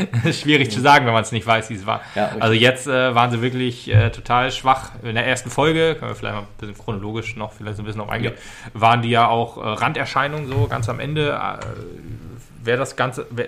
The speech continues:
Speaker 1: wer die, die Flag-Smasher oder Smasherinnen am Ende war, war das wirklich schon Kali?
Speaker 2: Ich glaube wohl,
Speaker 1: Kali
Speaker 2: ja.
Speaker 1: Morgenthau? Also
Speaker 2: Ja.
Speaker 1: keine Ahnung. Weil hatte man da dann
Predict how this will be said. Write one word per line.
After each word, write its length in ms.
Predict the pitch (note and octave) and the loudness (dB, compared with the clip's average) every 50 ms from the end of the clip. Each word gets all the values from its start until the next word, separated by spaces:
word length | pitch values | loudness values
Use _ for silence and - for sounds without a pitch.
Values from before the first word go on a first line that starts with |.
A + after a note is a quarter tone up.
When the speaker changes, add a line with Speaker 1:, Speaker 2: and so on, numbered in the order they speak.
| A#2+ | -4
Speaker 1:
wer 360 | A2+ B2 B2+ C3 C3+ C3+ C3 | -2 0 0 0 0 -2 -4
die, 600 | A2 A#2 B2 A#2 A#2+ A#2+ B2 B2+ C3 C3 B2+ B2+ | -6 -8 -10 -10 -10 -8 -6 -6 -6 -6 -6 -8
die 260 | B2 A#2+ A#2+ A#2+ A#2+ A#2+ | -8 -8 -8 -8 -8 -8
Flag-Smasher 880 | A#2+ - - B2 C3 C3 - - - B2 B2+ B2+ - D3 C#3 C3+ C3 B2 | -8 -6 -4 -4 -4 -4 -6 -8 -6 -4 -4 -4 -2 -2 -2 -2 -4 -4
oder 120 | A#2 A#2 | -6 -8
Smasherinnen 540 | A2+ - - B2+ B2 - C3 A2+ B2+ C3 B2+ | -8 -6 -6 -6 -4 -4 -4 -4 -4 -4 -4
am 80 | A#2 G#2 | -4 -6
Ende 220 | G#2+ - - D3+ | -4 -4 -2 -2
war, 160 | C3+ - A2+ | 0 0 2
war 80 | A2+ B2+ | 4 4
das 200 | D3 D3 - - | 2 2 0 -2
wirklich 280 | C3 C3+ - - G2+ - | -6 -2 2 2 2 2
schon 180 | - D3 C#3+ | 2 0 -2
Kali? 320 | - - C#3 D3 D#3+ - - - - - | 0 0 0 2 4 4 2 2 2 -2
Speaker 2:
Ich 140 | A#2 G#2 - | -8 -8 -6
glaube 260 | A#2 G#2 - - - | -6 -6 -6 -6 -4
wohl, 120 | A2 G#2+ F#2+ | -2 0 0
Speaker 1:
Kali 100 | A#2 A#2+ | 0 0
Speaker 2:
ja. 80 | A#2+ | 0
Speaker 1:
Morgenthau? 640 | B2 B2+ C3+ C3 C3 - - - C#3 C#3 D#3 D#3 - - - - | 0 0 0 -2 -6 -8 -4 -2 0 0 0 0 -2 -6 -16 -14
Also 160 | - - F2+ | -12 -8 -4
Speaker 2:
Ja. 60 | F#2 F#2+ | -2 0
Speaker 1:
keine 120 | G2 F#2 | 0 2
Ahnung. 160 | F2 F2 F2+ F2+ - - - - - | 0 -2 -4 -8 -12 -14 -14 0 4
Weil 160 | A#2+ A#2 A2 | 6 6 6
hatte 160 | A2 A#2 B2+ | 6 4 4
man 160 | A#2 A2+ A2 | 4 4 6
da 120 | A#2 A#2+ A#2+ | 6 6 6
dann 200 | A#2 A#2+ A#2 | 6 4 2